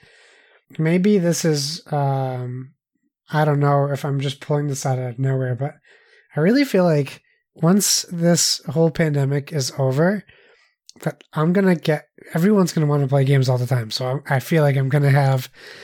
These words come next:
the opportunity to be more social and play games all the time. I really think that's more delusional thought than anything else, but, um, I like to imagine a world where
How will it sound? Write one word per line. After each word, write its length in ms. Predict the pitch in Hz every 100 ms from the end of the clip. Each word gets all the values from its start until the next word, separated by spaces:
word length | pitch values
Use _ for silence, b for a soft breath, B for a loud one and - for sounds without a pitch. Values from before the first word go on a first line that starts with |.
| B B
the 160 | 165 156
opportunity 560 | 151 139 170 170 151
to 100 | 139
be 180 | 139 156
more 200 | 147 147
social 340 | 139 147 - 139
and 80 | 127
play 160 | 135
games 360 | 135 165 196 156
all 100 | 123
the 80 | 123
time. 260 | 131 127 147
I 80 |
really 480 | 160 202 202 165 143 B B B B B -
think 240 | 165 143
that's 260 | 139 127 -
more 380 | 143 139 127 131 - -
delusional 640 | 156 139 151 147 147 139 131
thought 340 | 143 139 156
than 140 | 160
anything 380 | 165 170 170 180
else, 280 | 175 175 -
but, 720 | - 160 156 135 160 - - B B B B B B B -
um, 640 | 143 139 131 127 127 123 _ b b b b b b - -
I 200 | 175 175
like 400 | 165 170 - -
to 180 | - 151
imagine 580 | 139 139 135 139 135 135
a 80 | 120
world 420 | 123 123 120 120
where 560 | 123 127 120 120 117